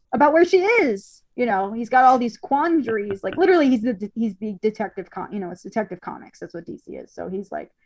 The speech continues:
he, he, he's very cerebral, but somebody like Deadpool, like, the first Deadpool movie is literally him just being like,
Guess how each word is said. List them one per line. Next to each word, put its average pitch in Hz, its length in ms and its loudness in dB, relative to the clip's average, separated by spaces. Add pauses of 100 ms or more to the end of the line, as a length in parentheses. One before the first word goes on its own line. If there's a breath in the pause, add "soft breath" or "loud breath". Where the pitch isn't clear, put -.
(380)
he, 214 160 -4
he, 208 200 -4
he's 233 200 -4
very 277 220 2
cerebral, 226 460 -2
but 202 340 2 (180)
somebody 330 220 0
like 233 160 0
Deadpool, 277 560 2 (220)
like, 214 160 -4
the 226 60 -10
first 311 260 -2
Deadpool 262 340 4
movie 294 380 -2
is 220 200 -2
literally 233 500 4
him 208 300 -2
just 220 220 -6
being 214 240 -2
like, 180 300 -4